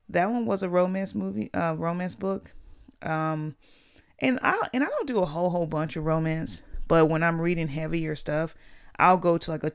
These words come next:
like, a cheesy little romance or something, kinda cleanse my palate if I've read something extremely heavy or, like, a historical fiction book.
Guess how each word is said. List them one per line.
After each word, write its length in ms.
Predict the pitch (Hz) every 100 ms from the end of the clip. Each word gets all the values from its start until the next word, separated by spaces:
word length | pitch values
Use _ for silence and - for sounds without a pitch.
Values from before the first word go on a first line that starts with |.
| -
like, 220 | 160 160
a 200 | 156 151
cheesy 380 | 143 - 170 156
little 220 | 156 151
romance 380 | 147 156 151 151
or 60 | 156
something, 380 | 156 143 147
kinda 300 | 147 151 147
cleanse 280 | 143 160 151
my 120 | 151
palate 400 | 135 143 147 147
if 120 | 143 143
I've 180 | 139
read 200 | 139 139
something 320 | 139 147 143 143
extremely 400 | - 147 143 143
heavy 360 | 143 139 147
or, 100 | 143
like, 180 | 131 131
a 60 | 135
historical 420 | 131 151 143 143
fiction 380 | - 143 - 151
book. 260 | 160 160